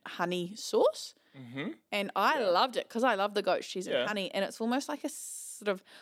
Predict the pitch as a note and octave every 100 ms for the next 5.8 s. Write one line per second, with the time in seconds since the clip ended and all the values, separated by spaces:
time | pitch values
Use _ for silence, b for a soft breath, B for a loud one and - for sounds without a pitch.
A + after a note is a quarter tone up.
0 | B - D#4 F4 D4+ A3 F3+ - - b
1 | b _ - G3 F3+ - - _ - E3+
2 | E3+ - - A3 F#3 E3+ - E3+ E3 D#3+
3 | - F3 E3 - - G#3+ F#3 D#3 - E3
4 | B2+ F#3+ G3 - - _ _ _ - C3
5 | G2 _ - F3+ E3 G3+ F3 G#3+